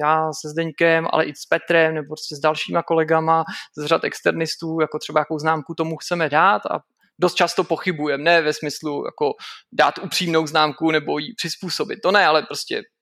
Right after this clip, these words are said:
mám to dát šest, sedm, prostě taková ta klasika, co máme určitě všichni. A vždycky, když jako mám pocit, že se můj verdikt pod budoucí rozchází s tím, jaký verdikty už padly,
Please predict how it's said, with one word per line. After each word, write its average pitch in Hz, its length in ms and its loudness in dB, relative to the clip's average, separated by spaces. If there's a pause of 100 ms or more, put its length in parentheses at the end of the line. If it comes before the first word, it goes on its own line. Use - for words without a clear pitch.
(140)
mám 143 100 0
to 151 80 -6
dát - 280 0
šest, 151 340 0
sedm, - 220 0
prostě - 340 -14
taková - 240 0
ta - 80 -2
klasika, - 380 0
co - 120 -4
máme 156 240 2
určitě 165 360 -2
všichni. - 400 -4 (460)
A - 60 -2
vždycky, 202 340 -2
když 240 220 2
jako 226 160 0
mám 233 180 2
pocit, 147 460 0
že 156 100 -4
se - 260 0 (440)
můj 233 220 4
verdikt 156 560 2 (100)
pod 160 140 2
budoucí 151 760 -4 (360)
rozchází 190 560 2
s - 80 -10
tím, 185 180 -2
jaký 180 240 -2
verdikty 180 360 0
už 208 140 -6
padly, 143 460 0